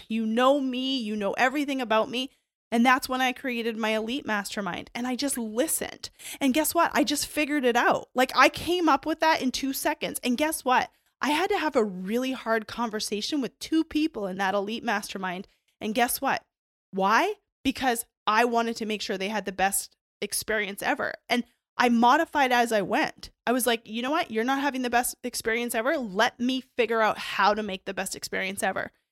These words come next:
You know, one thing that I know to be true is that I'm not always gonna get it right, you guys. I'm gonna fuck up a lot of times.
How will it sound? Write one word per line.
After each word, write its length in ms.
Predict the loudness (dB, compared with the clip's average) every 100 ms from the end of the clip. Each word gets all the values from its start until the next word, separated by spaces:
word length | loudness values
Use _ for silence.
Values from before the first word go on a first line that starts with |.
| _ 0
You 60 |
know, 80 | 2
one 200 | 2 2
thing 180 | 0 -2
that 100 | 0
I 100 | 0
know 160 | 0 0
to 80 |
be 140 | -2 -4
true 300 | -4 0 0
is 100 | 0
that 200 | -2 -4
I'm 200 | -2 0
not 220 | 2 2 4
always 340 | 2 2 0
gonna 200 | -2 -6
get 140 | -2 -2
it 100 | 0
right, 200 | 0 -2
you 100 | -4
guys. 240 | -4 -4
I'm 140 | -2 0
gonna 140 | 0
fuck 240 | -2 -2 -2
up 120 | -2
a 40 |
lot 240 | 0 0 0
of 80 |
times. 340 | -2 -6 -6